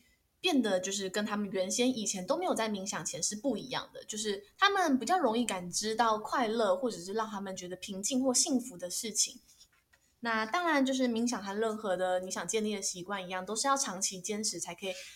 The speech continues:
就是看得出来他对你人生的注意。那快乐重要吗？就是除了作者认为就是快乐很重要，那相信会收听本集节目的你应该就是也是认为快乐很重要嘛，跟我一样。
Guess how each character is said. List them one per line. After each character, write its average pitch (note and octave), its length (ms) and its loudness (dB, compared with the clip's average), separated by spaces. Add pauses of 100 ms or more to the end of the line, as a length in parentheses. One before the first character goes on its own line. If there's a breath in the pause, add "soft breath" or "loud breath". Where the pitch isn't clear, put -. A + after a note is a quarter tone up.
就 G#3+ 100 -6
是 G#3 120 -2
看 D#4+ 180 -4
得 D4 100 0
出 C4 140 0
来 A3+ 140 4
他 G#3+ 120 -4
对 A3 140 -2
你 F#3 120 -6
人 F3+ 200 -4
生 G#3+ 180 -2
的 F#3+ 100 -4
注 F3 340 -10
意。 E3+ 180 -12 (1700 loud breath)
那 C4 220 0
快 E4+ 260 -2
乐 E4 160 2
重 C#4 260 0
要 A#3 180 2
吗？ F3 240 -6
就 F#3 140 -8
是 F3+ 240 -6
除 C#4+ 160 -2
了 F4+ 100 4
作 E4+ 240 0
者 G3 200 0
认 A#3 180 2
为 F3 220 2
就 F#3 100 -6
是 F#3+ 100 -8
快 C#4+ 220 -2
乐 C#4+ 100 0
很 G#3 160 0
重 G3 200 -6
要， G3 160 0
那 C#4 240 0 (180 loud breath)
相 F4+ 180 2
信 F4+ 140 2
会 F4 100 2
收 D#4 160 0
听 C#4+ 200 -2
本 F#3 120 0
集 F3+ 160 -6
节 F#3 180 -6
目 G#3+ 200 -4
的 G3 80 -4
你 E3+ 180 -8
应 F#3+ 140 -6
该 A3 180 0
就 G#3 120 -6
是 G3 160 -8
也 D#3 120 -4
是 B3 160 -2
认 E4 140 4
为 C4 100 2
快 C4 240 -2
乐 B3 140 2
很 F#3 180 -4
重 G3 220 -4
要 G3+ 160 0
嘛， - 200 -10 (200 loud breath)
跟 B3 180 4
我 G#3 100 0
一 D3+ 120 -4
样。 E3+ 220 0